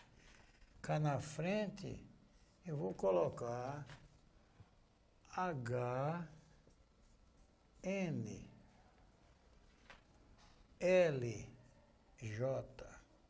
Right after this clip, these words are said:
Ali é um J, tá feio, mas é um J. Dois, se por acaso não entender <laughs> o riscado ali, você volte a aula aí e veja.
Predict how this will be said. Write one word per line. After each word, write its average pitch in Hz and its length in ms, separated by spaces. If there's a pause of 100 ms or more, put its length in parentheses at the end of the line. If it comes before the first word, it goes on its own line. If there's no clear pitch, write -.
(2000)
Ali 127 100
é 147 60
um 156 100
J, 139 600
tá 127 200
feio, 160 300
mas 165 200
é 170 80
um 151 120
J. 127 520 (1300)
Dois, 147 840 (140)
se - 180
por 165 200
acaso 160 460
não 156 140
entender 156 600 (640)
<laughs> - 640
o 151 40
riscado 156 600
ali, 170 480 (340)
você 170 540 (800)
volte 170 440
a 170 80
aula 170 280
aí 190 120
e 190 40
veja. 151 580